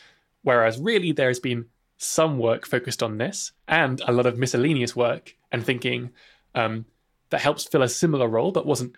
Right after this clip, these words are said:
really aggregated or done intensively. Uh, Michael also wanted to mention that one researcher in particular, Matthijs Maas, has started publishing a sequence of posts covering similar topics on the E A forum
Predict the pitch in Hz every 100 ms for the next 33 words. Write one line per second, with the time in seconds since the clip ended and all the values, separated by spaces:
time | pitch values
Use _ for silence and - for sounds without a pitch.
0 | - 139 135 135 127 123 120 120 113 113
1 | 110 110 131 127 - - - _ _ -
2 | 123 120 156 156 - 160 151 131 123 -
3 | 120 123 127 110 113 - 120 135 135 139
4 | 135 - 120 113 - 175 - 143 139 _
5 | _ 127 117 151 143 - - 123 113 170
6 | - - - _ _ - 127 147 123 123
7 | 139 127 127 117 120 110 - 202 170 139
8 | 127 - 110 - - - - - 117 110
9 | 110 - 135 123 117 120 - - 110 117
10 | 143 143 139 180 185 190